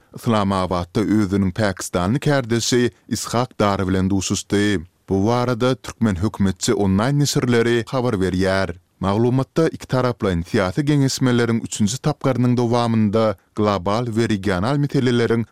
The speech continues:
maslahat ediljektigi aýdylýar. Pakistanyň mediasy Meredowyň saparynyň üç gün dowam etjekdigini ýazýar. Türkmenistanyň daşary siýasat idarasynyň web saýtynda bu sapar barada maglumat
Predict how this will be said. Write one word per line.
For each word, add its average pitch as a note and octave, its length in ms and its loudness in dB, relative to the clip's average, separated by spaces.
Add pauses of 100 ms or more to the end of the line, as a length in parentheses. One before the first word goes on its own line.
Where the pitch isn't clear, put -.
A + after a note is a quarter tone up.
maslahat A2 480 -2
ediljektigi C3 680 0
aýdylýar. F#2+ 680 2 (240)
Pakistanyň G2+ 640 -2
mediasy C#3 560 2
Meredowyň B2+ 580 0
saparynyň A#2+ 600 0 (200)
üç - 220 -6
gün C#3+ 160 2
dowam A2+ 340 0
etjekdigini C#3+ 720 0
ýazýar. G2 560 0 (300)
Türkmenistanyň G2+ 800 0
daşary G2 300 -2
siýasat C#3+ 460 -2
idarasynyň A#2+ 640 0
web C3+ 160 0
saýtynda A#2 720 0 (240)
bu C#3 60 -2
sapar A#2+ 400 -2
barada A2 440 0
maglumat G#2+ 520 0